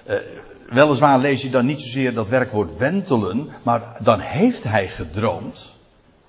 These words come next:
En God heeft tot hem gesproken, die bevestigde zijn be-, de belofte die hij ooit had gedaan aan zijn grootvader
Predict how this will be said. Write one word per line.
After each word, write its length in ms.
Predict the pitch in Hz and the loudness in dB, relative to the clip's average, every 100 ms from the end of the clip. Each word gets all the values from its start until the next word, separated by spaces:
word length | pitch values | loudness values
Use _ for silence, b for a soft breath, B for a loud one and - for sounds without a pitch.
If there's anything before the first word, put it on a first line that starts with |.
| b b b b _ | b b b b _
En 160 | - 110 | -12 -10
God 200 | - 117 | -4 -2
heeft 200 | 101 98 | -2 -2
tot 160 | 101 92 | -4 -6
hem 160 | 92 | -8
gesproken, 760 | - 101 - 147 143 143 139 123 | -8 -6 -4 4 4 4 0 -6
die 100 | 101 | -6
bevestigde 760 | 92 82 120 107 117 101 110 95 | -8 -4 -4 -2 -8 -6 -8 -6
zijn 240 | 110 90 | -6 -6
be-, 220 | 95 101 | -8 -8
de 100 | 98 | -8
belofte 540 | 87 113 165 151 - 120 | -2 0 2 0 -6 -2
die 140 | 113 | 0
hij 200 | 104 104 | 0 -2
ooit 260 | 156 147 - | 0 0 -2
had 220 | 110 - | -10 -10
gedaan 420 | 98 101 131 131 | -4 2 2 2
aan 140 | 110 | -4
zijn 140 | 98 95 | -8 -6
grootvader 640 | 135 123 120 104 92 87 | -2 -2 -2 -4 -4 -8